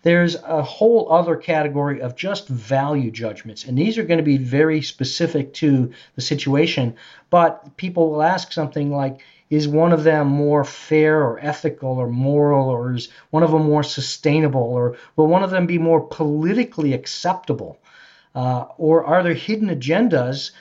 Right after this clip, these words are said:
that we think the decision makers might have?" And that politically acceptable, if you're working on a project that has political funding, or, I mean, public funding, for example,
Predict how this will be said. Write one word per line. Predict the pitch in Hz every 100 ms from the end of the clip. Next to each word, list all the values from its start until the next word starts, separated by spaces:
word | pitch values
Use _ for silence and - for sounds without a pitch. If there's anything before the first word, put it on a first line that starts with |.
| _
that | 160
we | 156 156
think | 180 175
the | 147
decision | 139 - 196 208 170
makers | 147 - 135 131
might | 123 120 110
have?" | - 185 208 95 110 - _ - -
And | - 175
that | 190
politically | 190 214 285 349 190
acceptable, | 156 226 247 175 165 160
if | 160 147
you're | 170 226 240
working | 143 160 214 190
on | 151
a |
project | 170 202 208
that | 151 131
has | 151
political | - - 139 131 113
funding, | - 208 226 220 214 214 - -
or, | 160
I |
mean, | 147 147 -
public | - 190 170 -
funding, | 190 196 190 190 185 - - _
for | 175
example, | 165 180 175 180 175